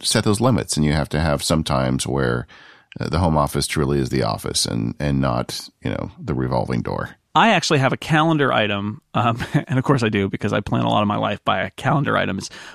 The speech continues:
Speaker 2: for my, when my kids get out of school, and my kids are old enough now that they get home by themselves. So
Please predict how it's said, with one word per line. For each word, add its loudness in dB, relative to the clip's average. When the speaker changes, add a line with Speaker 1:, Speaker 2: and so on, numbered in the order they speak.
Speaker 2:
for 4
my, 2
when 2
my 4
kids 0
get 4
out 6
of -4
school, 2
and 0
my 4
kids 2
are 4
old 2
enough 2
now 2
that 0
they 2
get 0
home 2
by 2
themselves. 0
So 4